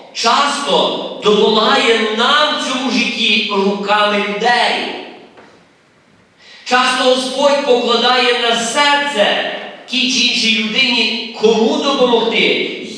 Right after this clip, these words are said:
як допомогти, за яких умов допомогти. І у такий дивний спосіб не закінчується хліб. І в такий дивний спосіб всі стають насиченими.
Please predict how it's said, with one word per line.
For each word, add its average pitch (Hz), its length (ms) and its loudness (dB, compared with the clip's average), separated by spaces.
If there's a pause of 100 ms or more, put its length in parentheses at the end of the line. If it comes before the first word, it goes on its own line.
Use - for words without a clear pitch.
як - 400 0
допомогти, 254 880 -2
за 226 120 0
яких 247 540 -2
умов 302 540 -2
допомогти. 262 880 -2 (1000)
І 247 380 0
у 247 40 -2
такий 226 640 0
дивний 269 380 0
спосіб 262 640 0 (520)
не 180 140 -4
закінчується 175 720 -2
хліб. - 400 -6 (680)
І 247 160 2
в 247 80 0
такий 247 380 0
дивний 269 260 -2
спосіб 269 540 2 (480)
всі 262 600 -2
стають 190 760 -6
насиченими. - 760 -8